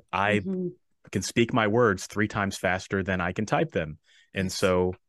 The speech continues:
Speaker 1: I, at minimum these days, I'm hitting anywhere between three and five thousand words a day because of dictation. And so if there's a will, there's a way.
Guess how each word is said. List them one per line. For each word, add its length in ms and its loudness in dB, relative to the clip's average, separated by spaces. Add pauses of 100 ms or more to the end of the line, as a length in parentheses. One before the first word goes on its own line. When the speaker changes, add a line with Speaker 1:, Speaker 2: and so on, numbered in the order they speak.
(440)
Speaker 1:
I, 220 2
at 140 0
minimum 500 4
these 200 -2
days, 300 -2
I'm 180 -4
hitting 300 -2
anywhere 300 -2
between 340 -6
three 240 -8
and 100 -6
five 260 -6
thousand 360 -6
words 240 -10
a 40 -6
day 420 0 (420)
because 320 -2
of 80 -2
dictation. 460 -4 (420)
And 160 -4
so 400 2 (500)
if 180 0
there's 260 4
a 60 8
will, 440 4
there's 300 2
a 60 -2
way. 360 -6